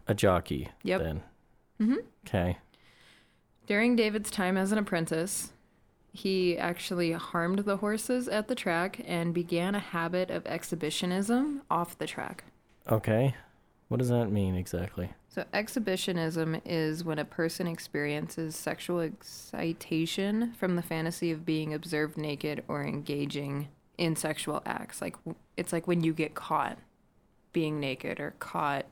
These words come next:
Speaker 2: doing something.
Speaker 1: Okay. But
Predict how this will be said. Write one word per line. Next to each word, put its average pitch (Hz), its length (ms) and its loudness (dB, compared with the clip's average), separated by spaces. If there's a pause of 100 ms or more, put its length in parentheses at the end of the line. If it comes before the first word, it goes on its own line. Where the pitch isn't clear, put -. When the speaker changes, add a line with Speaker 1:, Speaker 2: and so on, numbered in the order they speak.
(220)
Speaker 2:
doing 160 380 0
something. - 540 -8 (340)
Speaker 1:
Okay. 101 440 2 (320)
But 110 200 2